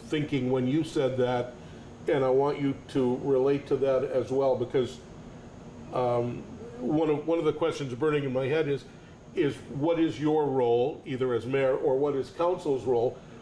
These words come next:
with developers who come and present you with a plan, whether it's a plan for a stack of affordable housing or whether it's a plan for million dollar can-, uh, condos,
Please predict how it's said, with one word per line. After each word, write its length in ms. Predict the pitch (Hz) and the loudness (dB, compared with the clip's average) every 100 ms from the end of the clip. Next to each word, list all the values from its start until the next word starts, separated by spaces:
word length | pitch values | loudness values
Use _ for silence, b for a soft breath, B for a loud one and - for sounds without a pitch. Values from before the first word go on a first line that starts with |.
| B B | B B
with 480 | 135 143 143 - 139 | 0 2 2 -2 -6
developers 800 | 123 151 170 202 196 120 92 - - | -4 0 0 0 -2 -2 -6 -10 -8
who 80 | 143 | -6
come 260 | 139 131 | -2 -2
and 120 | 131 - | -2 -2
present 400 | 131 117 139 143 | -2 0 -2 -2
you 100 | 123 | 0
with 220 | 127 123 | 0 0
a 40 | |
plan, 460 | 127 180 202 127 110 | -2 0 2 2 0
whether 240 | 131 131 | 0 0
it's 120 | 120 | 0
a 40 | 127 | -4
plan 380 | - 143 135 127 | -2 -2 0 -2
for 320 | 135 127 117 B B B B B | 2 2 0 B B B B B
a 80 | 135 | -6
stack 440 | - 160 139 - | -4 -2 -2 0
of 80 | 131 | 0
affordable 580 | 127 127 139 123 123 123 | 0 2 2 4 4 2
housing 340 | 147 139 135 | 2 2 2
or 140 | 131 131 | 2 2
whether 320 | 139 131 135 | 2 2 2
it's 140 | 123 | 0
a 40 | 131 | -2
plan 300 | 131 127 123 | 0 0 0
for 100 | 123 | 0
million 360 | 131 131 127 | 4 4 4
dollar 260 | 131 120 120 | 2 0 -2
can-, 300 | - 165 160 - B B B B - | 0 0 0 -2 B B B B -6
uh, 60 | |
condos, 640 | 139 - 427 392 120 107 | -4 -2 0 2 2 2